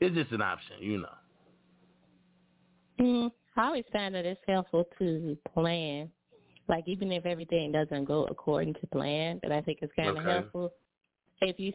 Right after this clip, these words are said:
Speaker 2: set, like, certain goals for yourself every day. Even if you don't get to everything, it's just, like, a way to stay organized and kinda focus. 'Cause, you know, sometimes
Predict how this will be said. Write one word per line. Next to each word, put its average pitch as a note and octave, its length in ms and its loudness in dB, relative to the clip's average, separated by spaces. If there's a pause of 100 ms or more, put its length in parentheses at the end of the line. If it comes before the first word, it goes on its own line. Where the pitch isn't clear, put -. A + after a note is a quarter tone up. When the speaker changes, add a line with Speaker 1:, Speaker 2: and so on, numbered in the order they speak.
(100)
Speaker 2:
set, F#3 280 -2
like, D#3+ 300 -6 (220)
certain G3 440 -2
goals F3+ 560 -2
for D#3+ 120 -2
yourself D#3+ 600 0 (140)
every D#3+ 380 -6
day. D#3+ 340 -2 (920)
Even F#3 220 2
if E3+ 120 -2
you F#3+ 140 0
don't D#3+ 240 0
get E3 200 0
to - 160 -2
everything, F#3 800 2
it's - 180 -4
just, E3+ 200 0
like, E3+ 220 2
a D3+ 60 0
way D#3+ 240 6 (140)
to C#3+ 360 4 (360)
stay F#3 280 -2
organized D#3 880 -2 (120)
and D#3 140 -4
kinda D3 280 -2 (100)
focus. - 440 0 (840)
'Cause, D#3+ 120 2
you F3 120 0
know, C#3+ 200 2 (100)
sometimes E3+ 520 0